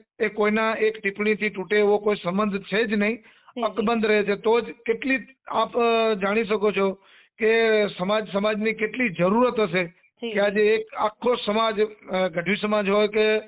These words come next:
Speaker 1: આહિર સમાજ હોય, એક અકબંધ રીતે આ વાર્તાલાપ થઈ રહ્યો છે, પણ ક્યાંય કોઈ પણ જાતનું છબકલું કે અથવા કોઈ જાતનો વાણી વિલાસ પણ ક્યાંય થયો નથી. એટલે મારી એક
Speaker 2: જી, જી.
Speaker 1: અપીલ છે કે બંને સમાજ એક સહમતાથી રાખે. એક વ્યક્તિગત છે તો એના વિરુદ્ધ કાયદેસરની કાર્યવાહી કરી છે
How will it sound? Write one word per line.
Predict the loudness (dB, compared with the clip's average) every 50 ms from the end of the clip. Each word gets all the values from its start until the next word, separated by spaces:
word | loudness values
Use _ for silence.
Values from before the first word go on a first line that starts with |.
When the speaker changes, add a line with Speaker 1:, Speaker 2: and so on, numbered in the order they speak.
| -12 _ _ _ _ _ _ -4
Speaker 1:
આહિર | -2 -2 -2 -2 -2
સમાજ | -2 -2 0 0 0 0
હોય, | 0 0 0
એક | 0 0 -2 -2 -2 -6 _ _ -6
અકબંધ | -6 -6 -6 -6 -4 -2 0 0 2 2
રીતે | 2 2 0 0 0 0 0 0 0 -2 -6 -14 _ _ _ _ -2
આ | 0
વાર્તાલાપ | 2 2 2 2 2 0 0 0 0 0 0 0
થઈ | 0 0 2
રહ્યો | 2 2 2 2
છે, | 0 -2 -4
પણ | -2 -4 -4
ક્યાંય | -6 -6 -4 -4 -2 0 0 0 0 0 -2 -6 _ _ _ _ _ _ 0
કોઈ | 0 0 2
પણ | 2 0 0 2
જાતનું | 2 0 0 2 0 0 0 0
છબકલું | -2 0 0 0 0 2 2 2 2
કે | 2
અથવા | 0 2 2 0 0
કોઈ | 2 2 0 2
જાતનો | 2 0 0 0 0 2 2
વાણી | 2 2 2 2
વિલાસ | 0 0 0 0 0 0 -2
પણ | -2 -2 -2
ક્યાંય | 0 0 0 0 0
થયો | 0 0 0 2 2 0 -2 _ _ _ _ _ _ _ -4
નથી. | -4 -2 0 0
એટલે | 0 2 0
મારી | 0 0 0 2 2
એક | 2 2 2 0 -2
Speaker 2:
જી, |
જી. | 0
Speaker 1:
અપીલ | 0 -2 -2 -2
છે | -2 -2 -4 -4 -4 _ _ -20 -20 _ _ _ _ -4
કે | -2
બંને | 0 0 2 2 2 0
સમાજ | 0 0 0 0 0 2 2 2
એક | 2 2 0 -2
સહમતાથી | -2 0 0 0 0 0 0 0 2 2
રાખે. | 0 2 0 0 2
એક | 2 2 2 2 0
વ્યક્તિગત | -2 -4 -2 -2 -4 0 0 0 0
છે | 0 0 0 0
તો | 2 2
એના | 2 2 2 0
વિરુદ્ધ | 0 2 2 0 0 0
કાયદેસરની | 0 0 0 0 0 0 -2 -2 -2 -2
કાર્યવાહી | 0 0 0 2 2 2 2 2
કરી | 0 0 0 0 0 0
છે | -2 -4 -4